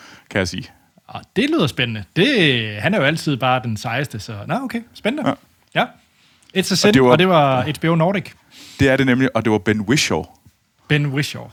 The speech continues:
Speaker 2: det er rigtigt, det er det, han hedder.
Speaker 1: Mm. Anders,
Speaker 2: Ja.
Speaker 1: du har jo noget mere opløftende med til os, har du lovet.
Speaker 2: <laughs> Det må man sige. Det er noget helt, helt andet. Hvad hedder det? Øhm, jeg er jo glad for computerspil.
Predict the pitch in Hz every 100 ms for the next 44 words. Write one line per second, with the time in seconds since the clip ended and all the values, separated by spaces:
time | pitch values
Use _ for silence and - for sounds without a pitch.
0 | - 107 104 - 117 120 123 104 110 -
1 | - _ _ - _ - 127 104 110 -
2 | _ - 104 110 117 117 - - - _
3 | 147 170 185 143 143 131 123 120 117 117
4 | 117 131 139 143 156 127 117 - 107 110
5 | 127 95 90 - - - - - - 107
6 | 107 110 113 113 - _ 226 226 - 180
7 | 269 208 147 - 147 156 240 233 233 165
8 | - 220 208 175 180 - - _ - -
9 | 294 311 208 151 135 - 170 127 117 139
10 | 147 - - - 180 156 175 175 175 156
11 | 156 151 147 143 139 143 143 170 - -
12 | _ _ - 156 202 - 151 143 135 135
13 | 131 - 127 160 - 110 104 -